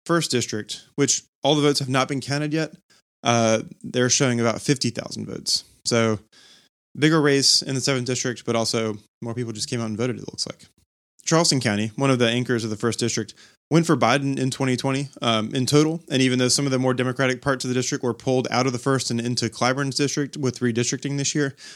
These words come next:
there just isn't really a Trump stronghold in the first District like there is in Rice's district. That's the seventh. For reference, even Berkeley County, which is now in the first District, that's Mace's, only went fifty-four forty-three for Trump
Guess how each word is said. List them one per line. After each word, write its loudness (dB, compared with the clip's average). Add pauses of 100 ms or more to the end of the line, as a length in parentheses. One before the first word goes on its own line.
(440)
there 4
just 2
isn't 4
really 6
a 6
Trump 0
stronghold 0
in -2
the 0
first -2
District -2
like -2
there 0
is 2 (380)
in 2
Rice's 2
district. -6
That's -6
the -4
seventh. -4 (340)
For 2
reference, 2
even 0
Berkeley 0
County, -4
which -2
is -2
now 2
in -2
the -4
first -2
District, -6
that's -6
Mace's, 0 (720)
only 6
went 2
fifty-four 2
forty-three 2
for -4
Trump -4